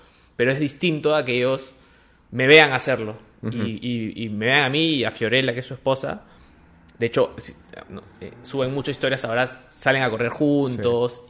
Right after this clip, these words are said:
Speaker 2: Sí.
Speaker 1: Y, y es paja porque lo que él me contaba es algo que él vive, ¿no? Que es como que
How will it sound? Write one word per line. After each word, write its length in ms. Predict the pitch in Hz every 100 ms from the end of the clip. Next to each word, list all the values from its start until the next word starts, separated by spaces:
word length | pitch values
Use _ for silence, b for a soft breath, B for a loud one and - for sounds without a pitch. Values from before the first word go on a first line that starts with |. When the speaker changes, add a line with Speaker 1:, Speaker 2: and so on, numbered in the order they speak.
| -
Speaker 2:
Sí. 140 | 117
Speaker 1:
Y, 100 | -
y 120 | 127 143
es 100 | 143
paja 280 | 170 185
porque 420 | 180 143 120 - -
lo 180 | 78 120
que 120 | 123 131
él 80 | 147
me 140 | 151
contaba 480 | 139 120 127 156 156
es 200 | 127 -
algo 200 | 131 131
que 80 | 127
él 100 | 135
vive, 300 | 160 120 101
¿no? 160 | 123
Que 80 | 127
es 40 |
como 200 | - 139
que 100 | 117